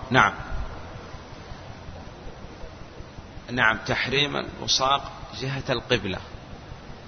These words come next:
وفي المسجد إذا كان المسجد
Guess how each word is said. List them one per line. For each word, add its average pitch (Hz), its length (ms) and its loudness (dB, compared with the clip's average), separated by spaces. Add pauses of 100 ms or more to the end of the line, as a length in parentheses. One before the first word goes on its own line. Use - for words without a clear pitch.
(420)
وفي 113 240 0
المسجد 135 580 2
إذا 120 240 2
كان 131 320 4
المسجد 135 540 4